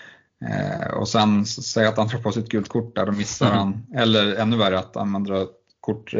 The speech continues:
Speaker 1: mot, mot Southampton eller mot Leicester då. För att
Speaker 2: Mm.
Speaker 1: då kan han ju också bli avstängd, tror jag, mot Chelsea.
Speaker 2: Mm.
Speaker 1: Eh, och det är lite tråkigt att kappa honom om man,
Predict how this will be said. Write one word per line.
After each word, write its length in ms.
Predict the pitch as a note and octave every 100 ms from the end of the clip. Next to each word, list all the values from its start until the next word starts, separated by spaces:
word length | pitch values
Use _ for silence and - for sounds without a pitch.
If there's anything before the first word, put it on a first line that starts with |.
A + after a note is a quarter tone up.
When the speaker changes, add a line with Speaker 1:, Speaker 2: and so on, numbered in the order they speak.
| G#2
Speaker 1:
mot, 380 | G2+ F#2+ - - - _ -
mot 160 | G2+
Southampton 600 | - G#2 A#2+ A2+ A2+ G#2+
eller 280 | G#2 A#2 A2+
mot 280 | G2+ - -
Leicester 400 | A#2+ C3+ - F#2+
då. 160 | E2 E2 - _
För 80 | -
att 60 | G#2+
Speaker 2:
Mm. 180 | G2 G2+
Speaker 1:
då 100 | A2
kan 180 | A2+
han 80 | A2
ju 60 | G#2
också 220 | F#2+ A2+
bli 100 | G#2+
avstängd, 480 | F#2+ F#2+ F#2+ G2 F#2 _ _ -
tror 180 | G#2 F#2+
jag, 100 | F#2+
mot 160 | F#2
Chelsea. 500 | - A2+ G2+ - - F#2+ _ - - - - -
Speaker 2:
Mm. 160 | G#2+
Speaker 1:
Eh, 840 | F#2+ F#2+ F#2+ G1+ F#2 - - - -
och 140 | G#2+ G2+
det 60 |
är 40 | A2+
lite 200 | A2 G#2+
tråkigt 280 | G#2+ - -
att 80 |
kappa 300 | - G#2 -
honom 360 | G#2 G2+ F#2 F#2+ -
om 180 | -
man, 200 | G2 F#2+